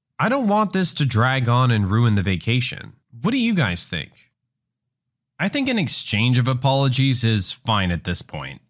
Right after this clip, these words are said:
I don't think Daniel was doing this on purpose, but he really does need to get his act together.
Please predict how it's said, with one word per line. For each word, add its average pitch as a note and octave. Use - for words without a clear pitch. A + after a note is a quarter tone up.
I F3+
don't C#4
think A#3
Daniel C#3
was G#2+
doing A#2
this A2
on F#2
purpose, B2+
but -
he D#3
really E3+
does C#3
need A#2+
to A2
get G#2
his G2
act F2+
together. E2+